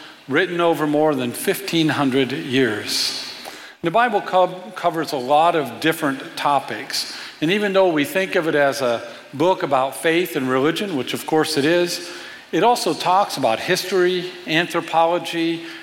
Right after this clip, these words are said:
geography, geology, and cosmology, to name just a few. But in my experience, I have found that more than anything else, this is a book about relationships.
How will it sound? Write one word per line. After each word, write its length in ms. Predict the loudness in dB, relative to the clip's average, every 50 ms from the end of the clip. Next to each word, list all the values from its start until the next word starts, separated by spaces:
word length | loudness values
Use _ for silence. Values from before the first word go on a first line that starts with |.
| -18 -14 -8
geography, 880 | -2 0 4 4 6 4 4 2 -2 -4 -4 -2 -2 0 0 -2 -2
geology, 960 | -4 -4 -2 0 2 4 4 2 0 -4 -4 -2 0 0 0 0 -2 -4 -10 -12 -14 -14 -16 -16 -12 -6
and 160 | -2 -2 -2 -2
cosmology, 840 | 0 2 2 2 2 2 4 4 6 6 4 2 0 -2 -6 -6
to 160 | -4 -2 0 2
name 440 | 2 2 2 2 0 -2 -4 -6
just 300 | -4 -2 -2 -2 0 0
a 120 | 0 0 0
few. 600 | -2 -6 -14 -16 -12 -2 2 2 4 4 2 -2 -6 -10 -14 -16 -18 -18 -20 -20 -20 -20 -20 -20 -20 -20 -20 -20 -20 -16 _ -2
But 80 | 0 0
in 80 | 0
my 260 | 2 2 2 2 2 2
experience, 880 | 0 -2 -6 -4 -2 -2 0 0 0 0 -2 -2 -4 -8 -8 -8 -10 -14 -16 -16 -8 -2
I 160 | 0 2 2
have 180 | 2 2 0 -2
found 560 | 0 2 2 4 4 4 2 2 0 0 0
that 320 | 2 2 2 0 -2 -10 -14 -16 -18 -10 -4
more 220 | 0 2 2 2
than 180 | 2 0 0 0
anything 480 | 0 0 0 0 -2 0 0 0 0
else, 840 | 2 2 2 2 2 2 0 0 -2 -2 -2 -4 -6 -8 -14 -14 -10 -2
this 840 | 0 2 2 2 2 0 -2 -4 -4 -4 -4 -6 -8 -10 -14 -16 -18 -20 -20 -20 -14 -4
is 180 | 0 0 0 0
a 60 | 0
book 240 | 0 0 -2 -2 0
about 340 | 0 2 2 2 2 0 0
relationships. 1300 | 0 2 2 2 0 0 -2 -6 -6 -6 -6 -4 -4 -6 -8 -8 -8 -6 -6 -6 -6 -8 -10 -14 -18